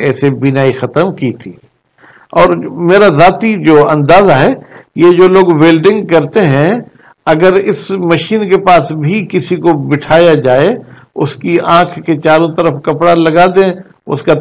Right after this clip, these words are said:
تارا کھلا رکھیں، وہ اس کی طرف دیکھتا رہے، تو اس سے جو شعاعیں نکلتی ہیں وہ بھی بہت تیز ہوتی ہیں۔ کچھ دیر دیکھنے کے بعد بعید نہیں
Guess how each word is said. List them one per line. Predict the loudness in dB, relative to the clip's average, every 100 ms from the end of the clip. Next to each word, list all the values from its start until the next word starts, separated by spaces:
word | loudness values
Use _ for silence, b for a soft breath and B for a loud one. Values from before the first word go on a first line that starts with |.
| 2
تارا | 4 6 4 2 0
کھلا | 0 4 4
رکھیں، | 2 -2 -2 -2 -4 B _ -2
وہ | -2
اس | 0
کی | -4 0
طرف | 0 0 2
دیکھتا | 0 0 -2 0
رہے، | 2
تو | 0
اس | -4 -2
سے | -2
جو | -2
شعاعیں | -4 0 0 0
نکلتی | -2 -2 -2 -2
ہیں | -4 -6 B B -2
وہ | 0
بھی | 0 0
بہت | 0 0 0 0
تیز | 0 2
ہوتی | -2 -2 -4
ہیں۔ | -4 B B _
کچھ | -4 -2 -2
دیر | 0 0 2
دیکھنے | -2 0 -4
کے | -2 2
بعد | 2 2 -4 -2
بعید | -2 -2 -4 -4
نہیں | -2 0